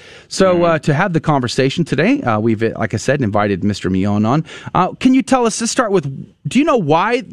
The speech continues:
Speaker 1: the Catholic Church would teach that contraception is immoral?
Speaker 2: Well, that's a great question, and, and a lot of people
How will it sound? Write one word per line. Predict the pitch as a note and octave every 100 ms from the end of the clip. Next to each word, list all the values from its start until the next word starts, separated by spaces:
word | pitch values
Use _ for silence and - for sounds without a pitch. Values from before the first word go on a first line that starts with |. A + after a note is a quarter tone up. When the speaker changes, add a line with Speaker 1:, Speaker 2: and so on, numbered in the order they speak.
| F3
Speaker 1:
the | F#3
Catholic | F3+ G3 F3+
Church | - F3+ E3+
would | D#3 B2+
teach | - - A#2+ - - - - -
that | -
contraception | - C3 A#2+ - A#2+ - A#2 G#2+ -
is | A#2+ G#2+
immoral? | - B2 A2+ C3 C#3 C#3+ _ _ _ _ _ _ _ _ - _ _ _ -
Speaker 2:
Well, | B2+
that's | C#3
a | A2
great | B2+ C3+ -
question, | C#3+ C3+ C3+ G#2+
and, | G#2 -
and | A#2+ B2+
a |
lot | C#3+ D3
of | -
people | B2 - A#2+ A2 -